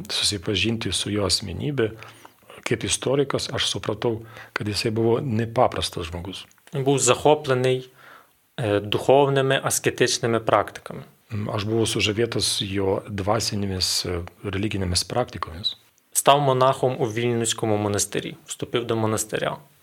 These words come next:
Speaker 1: Jis, e, tapo šio vienuolyno Vilniuje, Švenčiausios Trejybės vienuolyno vienuoliu.
Speaker 2: Трохи більше, ніж, маючи, ніж двадцять років, трохи старше, ніж двадцять років, вступив до монастиря.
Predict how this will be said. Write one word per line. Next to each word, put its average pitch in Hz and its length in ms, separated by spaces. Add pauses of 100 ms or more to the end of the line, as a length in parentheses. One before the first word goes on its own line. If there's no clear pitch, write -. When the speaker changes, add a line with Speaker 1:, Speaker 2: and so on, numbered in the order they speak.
(160)
Speaker 1:
Jis, 101 440
e, 98 160 (100)
tapo 95 600 (140)
šio 95 520
vienuolyno 101 520
Vilniuje, 98 340
Švenčiausios 98 480
Trejybės 104 500
vienuolyno 98 600
vienuoliu. 95 640 (420)
Speaker 2:
Трохи 135 260
більше, 123 280
ніж, 117 360
маючи, 120 440
ніж 101 180
двадцять 110 460
років, 101 500 (260)
трохи 117 240
старше, - 420
ніж 104 140
двадцять 107 380
років, 139 300
вступив - 380
до 104 120
монастиря. 98 540